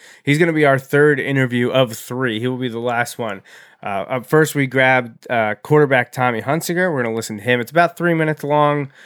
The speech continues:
and then we'll move on to Coach Wolber, followed by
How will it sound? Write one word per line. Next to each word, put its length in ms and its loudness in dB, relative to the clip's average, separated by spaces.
and 160 -4
then 160 2
we'll 180 0
move 240 -4
on 220 -2
to 400 -6
Coach 240 -6
Wolber, 440 2
followed 400 0
by 360 -4